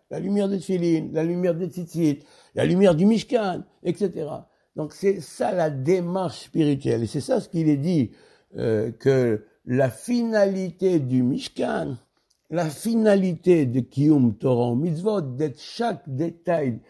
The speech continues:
chaque mitzvah dans son détail, n'est là que pour sanctifier en Israël. N'est là que pour, ça, ça, ça signifie que ça traduit la présence de Dieu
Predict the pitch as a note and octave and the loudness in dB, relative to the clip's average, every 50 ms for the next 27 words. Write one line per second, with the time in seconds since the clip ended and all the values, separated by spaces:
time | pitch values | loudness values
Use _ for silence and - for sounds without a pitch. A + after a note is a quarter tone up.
0 | _ _ _ - A#3 A#3+ A3 - - F3 F#3+ G3 F3 D3 D3+ D3 E3 E3 C#3+ A#2+ | _ _ _ 0 2 2 2 0 -2 -2 0 0 0 -2 0 2 2 2 2 2
1 | C3 A#2+ A2 - - A#2 A#2 A2+ B2+ E3+ - - - - - F3 D#3+ D#3 - _ | 0 -2 -2 -4 -4 -4 -2 -2 -2 -2 -4 -4 -4 -4 -2 -2 -4 -6 -8 _
2 | _ _ _ _ _ - D#3 F3+ G#3 G#3 E3+ C#3 D3 F3 G3 A#3 B3 - - F3+ | _ _ _ _ _ -2 2 4 4 6 6 4 4 4 2 0 0 -2 -2 -2
3 | E3+ C#3 - - - E3 F3+ E3 C3+ - - - - C4 C#4 B3 - - G3+ G#3+ | -2 -2 -4 -4 0 0 0 0 0 -4 -8 -10 -8 -6 -6 -6 -4 -4 -2 -2
4 | F#3 C#3 - - A3 A3 F#3+ D#3+ C#3+ C3+ B2+ A2+ G2+ - A2 A2+ G#2+ F#2 - - | -2 -2 -4 0 2 2 2 2 2 2 2 0 0 -4 -8 -8 -8 -8 -10 -14
5 | _ _ _ _ _ _ _ _ _ _ - C#3+ E3+ G3 E3+ F3+ G#3 A3 G3 - | _ _ _ _ _ _ _ _ _ _ 0 2 4 6 6 6 4 2 0 -2
6 | E3+ D3+ B2+ - F3+ F3+ G3 G3 - - - - - _ _ _ _ _ - A2+ | -4 -4 -2 0 2 4 4 4 2 0 -6 -12 -20 _ _ _ _ _ -12 -8
7 | A2 A2 - - - A#2 G#2+ - _ A2+ A#2+ A2+ G2+ - - A2+ C3+ C3 - A#2+ | -8 -8 -8 -8 -12 -14 -14 -14 _ -10 -10 -10 -10 -10 -6 -4 -4 -2 -4 -6
8 | - - - - B2 A2+ - C3+ C3+ D3 D3 C#3 A3+ A3+ - - - D#3 C3+ A2 | -8 -8 -6 -4 -4 -4 -2 0 0 2 2 2 -2 -4 -4 -2 -2 -2 -2 -2
9 | - - - D#3+ E3 C#3+ D#3+ A#3 A3+ G3 E3+ - D#3+ F#3 F#3 E3+ F#3+ G3 F#3+ E3+ | -4 -4 -4 -2 -2 0 0 2 2 2 0 0 0 0 0 0 0 0 0 0
10 | D#3+ F3+ F#3 D#3+ D3+ D#3 - - - | -2 -4 -4 -4 -4 -6 -8 -10 -12